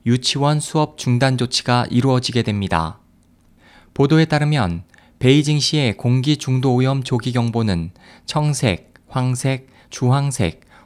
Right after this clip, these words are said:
홍색 순으로 진행됩니다. 베이징 당국은 중도 오염 지속 기간을 일 단위로 적용해 왔지만 조기 경보의 실효성을 높이기 위해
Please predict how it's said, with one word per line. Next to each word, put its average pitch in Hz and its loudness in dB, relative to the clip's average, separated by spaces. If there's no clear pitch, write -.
홍색 156 2
순으로 127 0
진행됩니다. 107 0
베이징 147 4
당국은 139 0
중도 143 2
오염 139 2
지속 127 -4
기간을 117 0
일 147 4
단위로 127 2
적용해 123 0
왔지만 104 -2
조기 131 2
경보의 139 0
실효성을 147 -2
높이기 123 0
위해 110 0